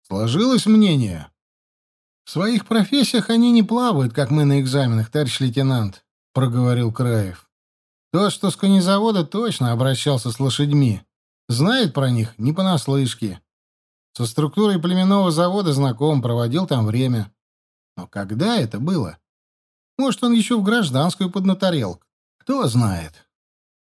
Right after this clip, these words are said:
Инженер действительно знаток. Он не просто набор фраз вывалил, а все по теме. Видно, что специалист. Точно говорю.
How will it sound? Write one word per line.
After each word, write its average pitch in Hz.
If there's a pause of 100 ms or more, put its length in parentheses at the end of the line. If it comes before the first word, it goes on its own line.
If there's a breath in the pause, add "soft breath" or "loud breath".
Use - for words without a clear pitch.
(140)
Инженер 190
действительно 160
знаток. 127 (500)
Он 180
не 233
просто 165
набор 226
фраз 135
вывалил, 101 (160)
а 82
все 156
по 214
теме. 180 (720)
Видно, 151
что 135
специалист. 151 (560)
Точно 120
говорю. 113